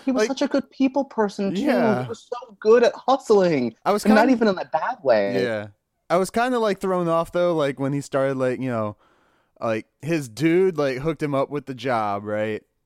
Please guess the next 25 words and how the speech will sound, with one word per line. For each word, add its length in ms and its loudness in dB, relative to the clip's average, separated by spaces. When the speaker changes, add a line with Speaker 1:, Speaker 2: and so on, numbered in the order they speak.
Speaker 2:
And 500 -6
it's 140 -14
because 440 -6
he 140 -8
didn't 220 -4
want 360 -4
someone 320 -4
else 320 -4
getting 320 -8
with 140 -8
the 80 -10
girl, 420 -2
and 160 -6
then 180 -8
he's 400 -4
in 140 -2
there 180 -2
just 240 -8
taking 340 -4
the 80 -4
girl 340 -2
anyways. 540 -4
I'm 140 -10
like, 240 -4
"What? 340 -2